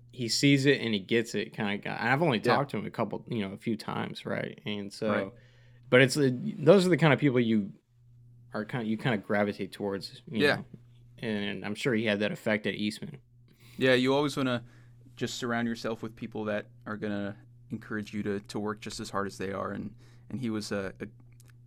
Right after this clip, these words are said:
Speaker 2: you know, fortunate to have that one year with him at Eastman, and glad we stayed connected and played together afterwards.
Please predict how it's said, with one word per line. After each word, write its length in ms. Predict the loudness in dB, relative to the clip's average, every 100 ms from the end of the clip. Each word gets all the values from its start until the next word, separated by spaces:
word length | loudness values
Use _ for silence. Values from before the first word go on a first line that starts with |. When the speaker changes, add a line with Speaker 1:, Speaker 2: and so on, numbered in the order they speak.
| -20 -12
Speaker 2:
you 80 | -6
know, 120 | -6
fortunate 460 | -6 -8 -6 -6 -6
to 100 | -6
have 180 | -6 -4
that 140 | -4
one 160 | -2 -2
year 140 | -2 -4
with 140 | -4
him 100 | -6
at 80 | -6
Eastman, 300 | -8 -6 -6
and 200 | -6 -8
glad 240 | -6 -6 -4
we 200 | -8 -8
stayed 300 | -10 -8 -8
connected 360 | -8 -8 -8 -8
and 180 | -10 -10
played 180 | -10
together 340 | -8 -10 -8 -10
afterwards. 560 | -12 -12 -12 -14 -16